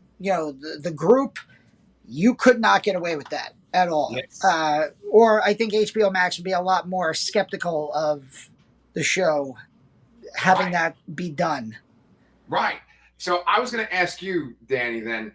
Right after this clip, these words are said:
Speaker 2: do you know, 'cause right behind us on our little screen is, uh, the T eight hundred, and then there's also Mother as a Necromancer, right? Do you know the, uh, genesis for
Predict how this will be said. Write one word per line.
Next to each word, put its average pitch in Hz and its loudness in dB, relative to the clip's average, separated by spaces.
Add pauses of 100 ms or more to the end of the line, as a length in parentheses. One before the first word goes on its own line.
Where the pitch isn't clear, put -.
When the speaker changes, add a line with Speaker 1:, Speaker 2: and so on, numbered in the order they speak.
(260)
Speaker 2:
do 151 -10
you 214 -6
know, 220 0
'cause 151 -4
right 202 -2
behind 180 -2
us - -10
on 139 -10
our 127 -4
little 120 -10 (120)
screen 127 -8
is, 120 -8
uh, 113 -4
the 107 -16
T 170 -6
eight 175 -2
hundred, 113 -6 (120)
and 117 -10
then 120 -8
there's 110 -10
also 110 -6
Mother 117 -4
as 110 -10
a 104 -20
Necromancer, 98 -14 (140)
right? 113 -6 (500)
Do 151 -12
you 214 -8
know 220 -2
the, 151 -8
uh, 113 -6 (100)
genesis 127 -8
for - -14